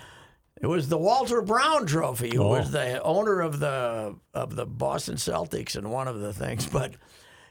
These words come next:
Speaker 1: you know how many teams the N B A had when we won our last championship in nineteen fifty-four?
Speaker 2: I'll guess. Six.
Speaker 1: Eight.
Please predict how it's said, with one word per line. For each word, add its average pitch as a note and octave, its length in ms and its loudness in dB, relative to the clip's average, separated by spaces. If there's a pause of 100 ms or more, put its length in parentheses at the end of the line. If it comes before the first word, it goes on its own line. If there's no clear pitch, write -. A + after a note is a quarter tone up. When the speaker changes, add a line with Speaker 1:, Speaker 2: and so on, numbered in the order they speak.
Speaker 1:
you - 80 -4
know E4 80 2
how F#4 60 2
many G4 220 2
teams B3 560 -2
the G3+ 120 2
N G#3 180 2
B G3+ 180 6
A G#3 180 2
had G3 340 0
when E3+ 180 -2
we F3+ 180 -2
won E3+ 460 -2
our E3+ 180 -2
last E3 400 -2
championship E3+ 720 -4
in - 80 -6
nineteen - 420 -6
fifty-four? - 280 -6
Speaker 2:
I'll D3+ 180 6
guess. A2 600 0 (180)
Six. - 600 0 (160)
Speaker 1:
Eight. B2 220 -6